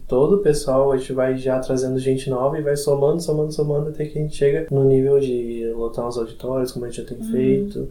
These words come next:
Speaker 1: e nossa, a procura por concurso e se inscrever é absurda mesmo. A gente até fica um pouco com um dorzinho assim no coração, né? Queria
Speaker 2: Sim.
Speaker 1: fazer um concurso pra oitocentas pessoas, <laughs> mas não tá dando ainda.
Speaker 2: Sim, é.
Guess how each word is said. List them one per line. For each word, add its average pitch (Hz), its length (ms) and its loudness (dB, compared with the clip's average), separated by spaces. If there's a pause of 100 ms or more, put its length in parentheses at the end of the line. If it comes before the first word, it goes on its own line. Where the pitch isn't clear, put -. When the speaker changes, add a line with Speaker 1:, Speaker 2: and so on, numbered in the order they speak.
Speaker 1:
e 120 340 -8 (500)
nossa, 123 300 -10 (260)
a 113 180 -2
procura 131 640 0
por 123 260 -8
concurso 127 640 -2
e 123 60 -8
se - 80 -8
inscrever 120 540 -8
é 127 240 -4
absurda 123 520 -6
mesmo. 123 400 -8 (120)
A 135 40 -6
gente - 140 -6
até 165 160 0
fica - 220 -4
um 127 60 -4
pouco 123 520 -4
com 117 60 -10
um - 80 -12
dorzinho 123 420 2
assim 147 160 2
no 147 140 2
coração, 139 400 4
né? 139 100 4
Queria 202 300 6
Speaker 2:
Sim. - 40 4
Speaker 1:
fazer 160 180 4
um 151 100 4
concurso 143 380 0
pra - 300 2
oitocentas 139 400 6
pessoas, - 320 6 (140)
<laughs> 185 160 6
mas 170 480 2
não 151 220 2
tá - 140 8
dando 170 320 8
ainda. 127 340 -2
Speaker 2:
Sim, 208 560 0
é. 185 180 -2